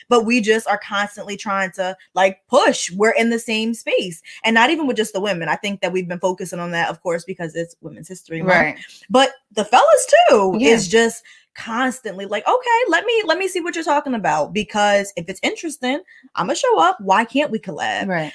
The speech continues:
Speaker 1: And I think that that's one of the, one of the key elements too that I've seen with the successful podcast. And to me, when I started really watching podcasts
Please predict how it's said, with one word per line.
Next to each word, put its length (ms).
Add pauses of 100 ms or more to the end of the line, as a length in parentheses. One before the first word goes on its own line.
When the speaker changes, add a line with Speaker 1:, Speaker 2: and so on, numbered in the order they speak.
Speaker 1:
And 120
I 100
think 220
that 160
that's 260
one 300
of 180
the, 400 (100)
one 220
of 120
the 60
key 340
elements 560
too 420 (380)
that 180
I've 160
seen 240
with 100
the 80
successful 500
podcast. 680
And 140
to 80
me, 300
when 140
I 160
started 320
really 220
watching 320
podcasts 720